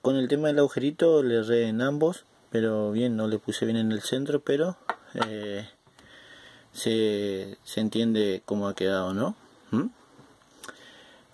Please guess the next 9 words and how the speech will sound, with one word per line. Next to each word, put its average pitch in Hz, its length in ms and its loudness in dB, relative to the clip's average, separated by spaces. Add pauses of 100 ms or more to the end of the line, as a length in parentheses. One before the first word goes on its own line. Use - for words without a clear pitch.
(120)
Ahora, 127 720 2
eh, 101 760 -2 (420)
bien, 196 280 0
lo 117 280 2
único 135 300 2
que 127 80 0
tendríamos 131 540 0
que - 80 -4
hacer 175 440 0